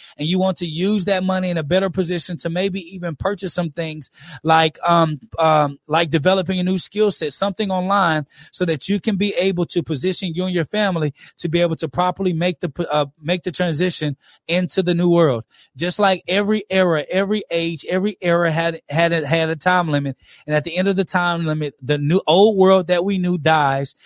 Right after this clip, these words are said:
and a new world that we know comes. So it happens over and over again. And this is not nothing new. If you study history, you can catch, you can s-, predict the future. So we know that there's been a dying of, there's a dying of an old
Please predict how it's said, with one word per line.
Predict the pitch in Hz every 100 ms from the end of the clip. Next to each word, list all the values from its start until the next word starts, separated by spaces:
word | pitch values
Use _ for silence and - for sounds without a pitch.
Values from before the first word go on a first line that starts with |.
| - -
and | 151
a |
new | 160 190
world | 202 180 170 165
that | 160 165
we | 180
know | 165 160
comes. | - 170 123 110 - - - -
So | 160
it | 170
happens | 170 202 190 170 147
over | 160 190 185
and | 190
over | 185 180 185
again. | 147 151 151 143 _ _ 143
And | 160
this | 160
is | 185
not | 170 175
nothing | 170 160 170
new. | 180 151
If | 127
you | 135
study | - 156 180 208
history, | 196 180 151 147 156 _ _
you | 156
can | 143 160
catch, | - 175 165 -
you | 170
can | - 156
s-, | -
predict | - 156 135 160
the | 160
future. | 135 160 - - - - -
So | - 147
we | 151 208
know | 214 208 190 185
that | 165 143
there's | 170 156
been | 170
a | 147
dying | 127 175 190 196 190
of, | 160
there's | 165 156
a |
dying | 135 160 190 202 190
of |
an | 185 165
old | 180 202